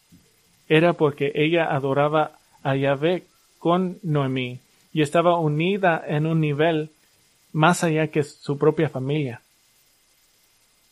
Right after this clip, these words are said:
<clears throat> Orfa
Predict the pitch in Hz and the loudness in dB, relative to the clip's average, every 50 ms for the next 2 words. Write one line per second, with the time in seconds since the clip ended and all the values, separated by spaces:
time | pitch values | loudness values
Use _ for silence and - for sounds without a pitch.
0 | _ _ _ _ _ _ _ _ _ _ - - _ - 165 - _ _ _ _ | _ _ _ _ _ _ _ _ _ _ -20 -16 _ -12 -12 -12 _ _ _ _
1 | - 50 - - _ _ _ _ _ _ _ _ _ _ _ _ _ _ _ _ | -14 -14 -14 -16 _ _ _ _ _ _ _ _ _ _ _ _ _ _ _ _
2 | _ _ _ _ _ _ - - _ _ - 165 185 180 - 170 147 139 - | _ _ _ _ _ _ -20 -20 _ _ 2 2 2 4 2 2 2 2 0